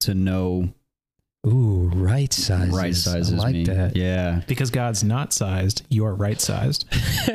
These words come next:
Speaker 1: Oh my gosh. I love it. Yes. Uh, it just puts me in my, my rightful place. Um, I am a created being. He is not.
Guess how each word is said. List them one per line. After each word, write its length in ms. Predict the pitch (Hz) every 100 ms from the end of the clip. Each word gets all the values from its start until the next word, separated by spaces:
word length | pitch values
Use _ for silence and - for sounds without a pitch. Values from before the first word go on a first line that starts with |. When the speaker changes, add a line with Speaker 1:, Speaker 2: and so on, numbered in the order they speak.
| - - 254 - - - - 170 - -
Speaker 1:
Oh 400 | - 139 147 143
my 220 | 135 117
gosh. 760 | 104 104 107 107 101 - - - - - - - - - - - - 262 160 160 151 143 135 127
I 80 | 117
love 300 | 113 113 107
it. 180 | 98 - _ _ -
Yes. 500 | 107 101 104 - - _ _ _ _ _ _ _ _ _ _ _
Uh, 240 | 107 110 98
it 80 | -
just 200 | 131 127
puts 200 | 135 -
me 120 | 123
in 80 | 113
my, 320 | 107 104 95 95 -
my 140 | 95
rightful 340 | 95 92 92 90
place. 460 | 90 87 - - - - _ _ _ -
Um, 540 | 85 82 80 101 - _ -
I 80 | 98
am 100 | 95
a 40 |
created 400 | 95 98 95 90
being. 400 | 90 95 95 98 - _ _ _ _
He 180 | 101 95
is 120 | 87
not. 460 | 85 80 - -